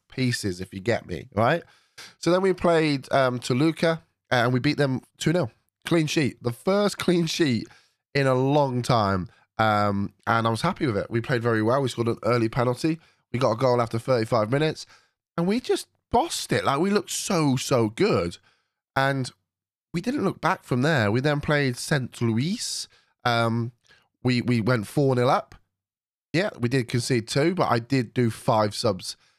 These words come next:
And literally the main spine of the team, the two centre-backs, the two midfielders, and the attack mid all came off. And we conceded two within quick succession, but then we did level back out and do quite well with that. So I was quite happy with that.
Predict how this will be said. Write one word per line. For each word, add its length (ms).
And 140
literally 300
the 80
main 260
spine 460
of 60
the 60
team, 280
the 40
two 200
centre-backs, 560
the 60
two 220
midfielders, 560
and 220
the 80
attack 260
mid 160
all 240
came 300
off. 160
And 80
we 80
conceded 480
two 260
within 300
quick 320
succession, 640
but 120
then 200
we 100
did 240
level 300
back 240
out 180
and 100
do 120
quite 240
well 180
with 160
that. 240
So 80
I 20
was 60
quite 220
happy 240
with 140
that. 240